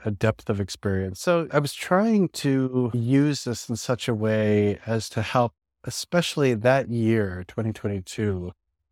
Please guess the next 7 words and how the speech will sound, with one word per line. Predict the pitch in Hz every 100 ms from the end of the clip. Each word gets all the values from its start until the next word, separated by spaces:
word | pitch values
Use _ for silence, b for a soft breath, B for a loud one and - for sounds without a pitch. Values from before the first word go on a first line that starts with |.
| _
really | 113 113 139 170 165
take | - - 127 -
some | 123 113
time | - 113 110 107 101
to | 113
reclaim | 101 107 - - 104 104 104 101 101 101 101 _
or | - 98 95 95 95 95 92